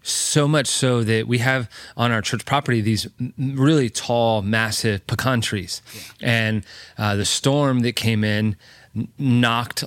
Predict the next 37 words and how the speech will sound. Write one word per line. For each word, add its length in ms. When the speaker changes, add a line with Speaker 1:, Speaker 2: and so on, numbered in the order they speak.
Speaker 1:
like, 340
a 80
half 600
of 180
one 220
of 80
the 80
trees 580
into 280
the 120
parking 340
lot. 220
And 100
so 100
when 140
I 80
woke 220
up 80
in 80
the 80
morning 640
and, 400
you 80
know, 160
checked, 480
checked 280
around, 400
I 100
saw 340
that 240
in 100
the 80
parking 320
lot 180
'cause 140
we 100
live 300